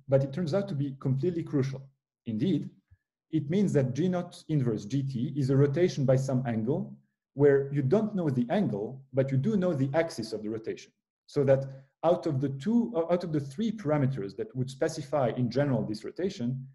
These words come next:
you already know two parameters. And you're only left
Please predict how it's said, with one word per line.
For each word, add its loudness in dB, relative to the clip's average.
you 2
already 4
know 4
two 2
parameters. -8
And 2
you're 0
only 2
left 2